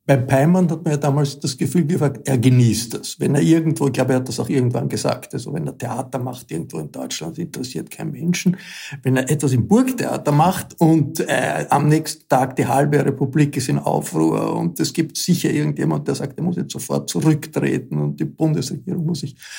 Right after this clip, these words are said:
damit beschäftigen, der hat das irgendwie genossen, ähm, aber man muss es auch aushalten. Ähm, stellen Sie sich ein bisschen auf so eine,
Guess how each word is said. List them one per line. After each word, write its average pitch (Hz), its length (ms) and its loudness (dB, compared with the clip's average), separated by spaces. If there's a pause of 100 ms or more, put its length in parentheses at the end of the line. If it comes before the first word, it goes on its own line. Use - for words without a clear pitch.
(160)
damit 143 240 2
beschäftigen, 143 560 0 (180)
der 151 160 2
hat - 160 0
das - 300 -2 (220)
irgendwie 196 340 4
genossen, 185 800 2 (340)
ähm, 190 680 2 (280)
aber 170 220 4
man 196 160 4
muss 202 160 2
es 208 120 0
auch 196 140 -2
aushalten. - 960 -2 (460)
Ähm, 175 580 0 (720)
stellen 160 340 2
Sie 196 120 2
sich 196 180 2
ein 190 80 2
bisschen 190 320 2
auf 185 120 0
so - 120 -2
eine, 185 540 4